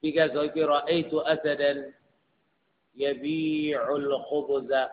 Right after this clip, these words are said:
Mo rí kìnìún tí ń ta búrẹ́dì. Kìnìún báwo? Ok,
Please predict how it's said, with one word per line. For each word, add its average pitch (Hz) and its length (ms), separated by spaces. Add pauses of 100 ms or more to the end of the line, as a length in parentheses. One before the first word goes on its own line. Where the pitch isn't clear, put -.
(1700)
Mo 139 80
rí 160 140
kìnìún 131 440
tí 131 120
ń 131 100
ta 120 140
búrẹ́dì. 123 400 (2500)
Kìnìún 160 420
báwo? 196 300 (1300)
Ok, 156 160